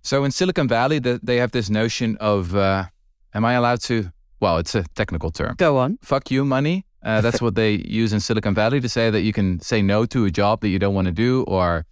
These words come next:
Speaker 1: yeah, basically have more freedom. The freedom to say no in your life is really, really important. And a basic income would give F you money to everyone, basically. Uh, and I think that will generate an extraordinary amount of creativity, innovation, and you name it.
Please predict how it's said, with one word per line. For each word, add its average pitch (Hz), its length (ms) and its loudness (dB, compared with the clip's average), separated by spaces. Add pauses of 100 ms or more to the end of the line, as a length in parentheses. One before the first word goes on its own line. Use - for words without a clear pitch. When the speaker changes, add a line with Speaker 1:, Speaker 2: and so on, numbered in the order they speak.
(100)
Speaker 1:
yeah, 151 120 0
basically 160 440 -2
have 120 120 0
more 120 180 0
freedom. 104 380 0
The 95 100 -2
freedom 208 280 0
to 143 100 -4
say 127 180 0
no 110 240 2
in 117 100 0
your 95 120 2
life 90 180 0
is 82 120 -6
really, 98 260 0
really 87 220 0
important. - 440 -2 (120)
And 131 280 0 (160)
a 139 60 -2
basic 170 300 0
income 131 260 0
would 92 140 -2
give 104 200 -2 (220)
F 120 220 0
you 107 140 2
money 98 360 2 (240)
to 82 160 -2
everyone, 85 360 -2 (160)
basically. - 560 -6 (120)
Uh, 87 340 -4
and 110 120 0
I 117 60 2
think 120 160 -2
that 117 160 0
will 117 200 -2 (240)
generate 110 380 2
an 98 100 2
extraordinary 95 520 0
amount 85 240 0
of 80 80 -8
creativity, 92 760 -2
innovation, 82 720 -2 (280)
and 85 160 0
you 80 60 2
name 76 220 0
it. - 120 -10